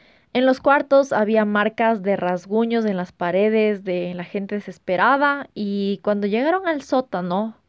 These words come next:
fue cuando en realidad encontraron restos de huesos humanos, muchos restos de huesos humanos, ropa, una pila de ropa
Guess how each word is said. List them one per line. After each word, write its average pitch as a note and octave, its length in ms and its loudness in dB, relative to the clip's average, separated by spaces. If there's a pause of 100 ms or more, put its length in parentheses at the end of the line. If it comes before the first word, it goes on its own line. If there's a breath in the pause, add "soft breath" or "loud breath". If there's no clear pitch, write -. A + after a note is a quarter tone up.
fue G3 200 -4
cuando G#3+ 220 -2
en F#3+ 100 -4
realidad F#3+ 460 2
encontraron G3+ 720 0 (380 soft breath)
restos C4+ 600 2
de G3+ 100 2
huesos G3 360 0
humanos, F#3 540 -2
muchos G#3 560 -4
restos F3+ 340 -4
de F#3 80 -4
huesos F3 320 -4
humanos, F3 600 -4 (100)
ropa, A3 840 2 (260)
una C4 560 -6 (120)
pila C4 400 2
de F3 200 2
ropa C4 640 2